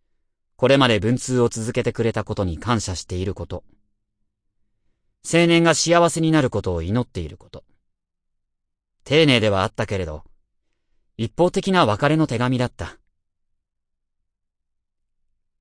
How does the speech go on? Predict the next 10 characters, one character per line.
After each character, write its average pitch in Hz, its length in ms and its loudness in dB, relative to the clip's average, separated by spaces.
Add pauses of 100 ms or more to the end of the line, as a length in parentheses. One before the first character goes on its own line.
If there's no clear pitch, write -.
結 - 220 -10
婚 123 180 -8
な 160 100 -6
ら、 90 420 -4 (920)
仕 - 140 -8
方 95 200 -10
が 85 80 -8
な 95 100 -8
い 135 60 -6
な。 120 260 -6